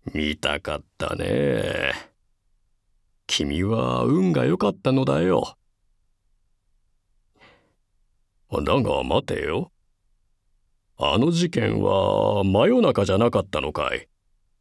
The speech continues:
君はそんな真夜中に上野公園を歩いていたのかい？」「ええ、友達の家で夜更かしをしてしまって、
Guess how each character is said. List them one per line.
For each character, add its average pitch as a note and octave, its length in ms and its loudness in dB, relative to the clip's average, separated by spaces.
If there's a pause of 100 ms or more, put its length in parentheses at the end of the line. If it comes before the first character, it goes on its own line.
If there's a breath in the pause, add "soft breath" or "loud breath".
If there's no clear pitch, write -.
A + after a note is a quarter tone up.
(500)
君 B2 400 0
は F2 320 4
そ - 240 -2
ん G#3+ 160 4
な G#2 100 4
真 F#2+ 200 4
夜 G#2 120 4
中 E2+ 300 0
に C#2 260 -6 (400)
上 G2 260 2
野 B2+ 140 2
公 D3 380 2
園 A#2 200 2
を A#2 280 4
歩 D#3+ 120 4
い C#3 80 0
て F#2 140 0
い D#2 60 -4
た D#2 120 -2
の D2 120 -4
か C#2+ 260 -6
い？」 - 80 -20 (2000)
「え G#3 480 0
え、 - 60 -20 (420)
友 G3+ 260 2
達 A#3+ 240 0
の A#2 140 2
家 - 180 2
で E2+ 300 4
夜 D#3+ 160 4
更 - 120 -10
か C#4+ 120 2
し - 160 0
を D3+ 80 2
し - 120 -2
て E3+ 120 0
し E3+ 100 -2
ま E3+ 100 2
っ E3 40 -8
て、 - 380 0